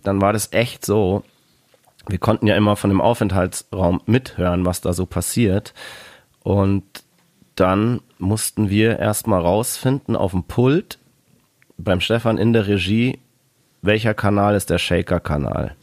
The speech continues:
Das war erstmal die erste Aufgabe. „Hey Fini, geh du mal rein. Ich lenk ihn ab und du suchst den Shaker-Kanal.“ Und, ähm, dann hatten wir, haben wir den Shaker-Kanal irgendwann gefunden.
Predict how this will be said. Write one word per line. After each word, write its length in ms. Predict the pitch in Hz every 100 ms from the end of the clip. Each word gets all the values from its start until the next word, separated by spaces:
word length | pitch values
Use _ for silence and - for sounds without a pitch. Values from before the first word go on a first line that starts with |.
| _
Das 180 | - 85
war 80 | 90
erstmal 320 | 95 - 87
die 100 | 80
erste 380 | 85 92 - 62
Aufgabe. 480 | 69 - 64 78 78
„Hey 140 | 85
Fini, 280 | - 104 85
geh 100 | 82
du 100 | 104
mal 200 | 104 78
rein. 360 | 76 80 107 - - - - - _ _ _
Ich 180 | 113 -
lenk 260 | 101 98 95
ihn 140 | 92
ab 420 | - 151 - - _ _ _ _ - - - -
und 260 | 120 107 -
du 200 | 123 117
suchst 360 | 95 127 - -
den 120 | 107
Shaker-Kanal.“ 920 | - 107 101 95 - 82 67 57 62 - _ _ _ _ _ _ - 104 113 123 113
Und, 560 | 98 98 101 95 95 -
ähm, 460 | 101 90 90 92 - -
dann 160 | 87
hatten 180 | 107 113
wir, 200 | 101 92
haben 100 | 104
wir 80 | 104
den 120 | 101
Shaker-Kanal 680 | - 113 113 - 104 101 104
irgendwann 240 | 101 98
gefunden. 480 | 92 - 135 -